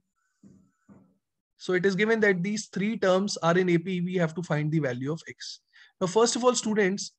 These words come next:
because they are in A P, then their difference will be same. What I mean to say is, if there are three terms, A, B and C, तो जो B और A का डिफरेंस होगा, वही C और B का भी डिफरेंस होगा,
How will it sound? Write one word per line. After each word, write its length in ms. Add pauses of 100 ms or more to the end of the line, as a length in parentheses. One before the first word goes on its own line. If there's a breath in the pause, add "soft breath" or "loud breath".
because 320
they 100
are 140
in 100
A 80
P, 160
then 340
their 320 (240)
difference 500
will 120
be 140
same. 340 (480)
What 140
I 60
mean 240
to 100
say 220
is, 240
if 120
there 160
are 160
three 240
terms, 460
A, 160
B 260
and 140
C, 400 (480 loud breath)
तो 80
जो 160 (120)
B 200
और 160
A 160
का 100 (100)
डिफरेंस 420
होगा, 260 (1120 soft breath)
वही 420
C 420
और 180 (100)
B 140
का 100
भी 140
डिफरेंस 460
होगा, 180